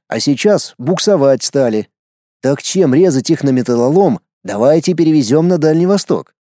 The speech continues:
Там каждый год тысячи гектаров леса просто сгорают,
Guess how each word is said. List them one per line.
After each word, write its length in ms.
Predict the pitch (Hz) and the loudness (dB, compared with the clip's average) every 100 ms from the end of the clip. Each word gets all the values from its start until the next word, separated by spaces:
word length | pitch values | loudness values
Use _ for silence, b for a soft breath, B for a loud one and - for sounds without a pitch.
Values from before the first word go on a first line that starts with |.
| _ _ - | _ _ -4
Там 200 | 127 131 | -2 0
каждый 460 | 160 190 131 117 | 2 2 2 0
год 280 | 117 180 - | 0 0 0
тысячи 380 | - 180 185 185 | -4 -4 -4 -4
гектаров 560 | 139 156 - 160 120 143 | -2 -2 0 0 0 0
леса 340 | 190 160 107 | 0 0 -4
просто 400 | - 170 - 190 | -2 -2 0 -2
сгорают, 580 | 160 202 208 107 76 | 0 0 0 -2 -4